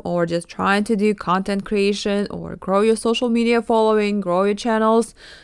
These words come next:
and monetize your Instagram, monetize your passion, and you're wondering about algorithm and platforms and how it all works and what's the secret behind it. Well, you can learn this better than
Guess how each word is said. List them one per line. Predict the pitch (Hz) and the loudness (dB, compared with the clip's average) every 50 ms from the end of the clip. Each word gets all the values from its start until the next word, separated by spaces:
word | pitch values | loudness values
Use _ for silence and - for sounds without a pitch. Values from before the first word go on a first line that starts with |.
| - _ _ - | -20 _ _ -2
and | 196 190 185 185 185 185 196 - | 0 2 4 4 2 2 0 -2
monetize | 196 185 180 190 214 233 233 220 240 226 233 240 220 | 0 2 4 4 4 2 2 4 4 6 6 6 4
your | 240 240 | 4 4
Instagram, | 233 226 226 - - 233 208 220 214 214 214 214 214 196 | 4 2 0 -2 -4 -4 0 0 2 2 2 2 0 -2
monetize | 180 165 170 180 208 208 - 226 220 233 220 | -2 -2 -2 -2 -4 -2 0 0 0 2 2
your | 233 240 | 0 0
passion, | 208 - 220 214 226 220 - - 220 220 226 214 - - - - - - - | 0 2 2 4 4 2 0 -2 0 0 0 -2 -4 -10 -18 -20 -20 -20 -8
and | - 208 226 240 247 | -2 0 2 2 4
you're | 240 240 240 | 4 4 4
wondering | 240 208 208 214 233 254 262 294 311 311 302 | 2 4 4 4 4 4 4 2 2 2 2
about | 277 220 226 220 214 214 208 170 | 4 4 6 6 8 6 6 4
algorithm | - 196 214 240 254 269 269 269 247 254 254 254 247 - - | 4 4 4 4 6 6 6 6 4 2 0 -2 -2 -4 -4
and | 180 180 175 170 170 165 160 - | -4 -2 -2 -2 -4 -4 -6 -8
platforms | - - 247 247 262 254 254 - 269 262 262 254 254 247 233 233 - - - | -6 0 2 4 4 4 2 2 4 4 6 6 6 4 2 0 -4 -8 -8
and | 190 185 175 - | -6 -6 -6 -6
how | 190 - - 214 233 254 254 | -8 -6 -4 -2 0 0 2
it | 247 233 - - | 0 0 0 0
all | 185 175 165 180 | 0 0 0 2
works | 190 208 254 311 320 302 311 302 - - - - - - - - - - - - | 4 6 6 6 6 6 4 2 -2 -8 -12 -12 -18 -20 -20 -20 -20 -20 -14 -4
and | - 208 196 190 196 202 185 170 | 2 4 6 6 6 4 2 4
what's | 185 214 302 311 - - | 6 6 6 6 4 0
the | - 330 | 0 0
secret | - - 339 330 320 - 339 330 320 311 | 2 4 4 4 4 4 2 2 2 2
behind | 320 311 311 311 311 320 330 320 302 320 | 2 0 2 2 2 2 2 2 2 2
it. | 320 330 320 - - - - - - - - - - | 2 2 0 -2 -8 -18 -20 -20 -20 -20 -20 -10 -2
Well, | 185 196 202 202 202 202 202 - - | 2 4 6 6 6 6 4 2 -2
you | - 185 202 202 | -4 -4 -4 -4
can | - - - 311 330 | 0 2 4 4 6
learn | 294 226 208 220 247 269 277 262 | 6 6 6 6 4 4 4 4
this | 240 233 208 170 | 4 2 2 0
better | 165 160 165 160 170 202 233 240 | -2 -2 -2 0 2 2 2 2
than | 208 180 175 170 175 175 170 175 170 - | 2 0 0 2 2 2 0 0 -2 -6